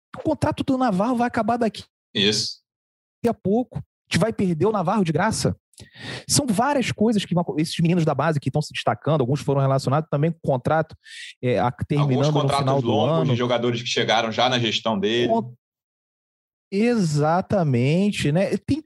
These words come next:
Speaker 1: tem muita coisa. A parce-, a própria parceria com a Futre, como é que tá sendo,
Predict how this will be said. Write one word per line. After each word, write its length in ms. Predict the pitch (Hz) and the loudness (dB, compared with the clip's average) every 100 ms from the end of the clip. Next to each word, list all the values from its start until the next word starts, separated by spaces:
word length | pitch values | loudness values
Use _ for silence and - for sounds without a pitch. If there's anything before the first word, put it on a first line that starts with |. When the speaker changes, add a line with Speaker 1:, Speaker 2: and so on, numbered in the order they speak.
| _ | _
Speaker 1:
tem 160 | 285 269 | -2 2
muita 480 | 233 247 320 - | 2 2 0 -4
coisa. 300 | 262 170 196 - | -2 0 0 -2
A 80 | |
parce-, 280 | 220 240 - | -2 -2 0
a 40 | 180 | 0
própria 320 | - - 214 | 2 2 0
parceria 420 | 202 - 160 175 | 0 0 2 2
com 100 | 170 | 0
a 40 | |
Futre, 300 | 127 170 165 | 0 0 0
como 180 | 139 151 | 0 0
é 20 | |
que 80 | 170 | 2
tá 120 | - | 0
sendo, 400 | 135 - 147 175 | 0 0 2 0